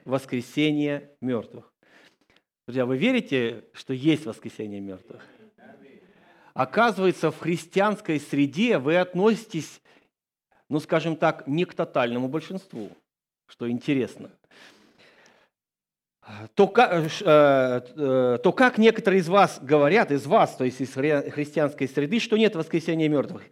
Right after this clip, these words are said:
Если нет воскресения мертвых, то и Христос не воскрес.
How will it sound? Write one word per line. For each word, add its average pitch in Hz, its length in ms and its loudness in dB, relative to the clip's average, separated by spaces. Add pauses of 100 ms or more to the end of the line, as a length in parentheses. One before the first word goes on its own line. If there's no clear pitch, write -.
(440)
Если 202 480 2
нет 226 400 4
воскресения 220 760 0
мертвых, 196 680 2
то 185 180 4
и 196 300 -4
Христос 196 880 2 (320)
не 127 160 -2
воскрес. 143 540 -2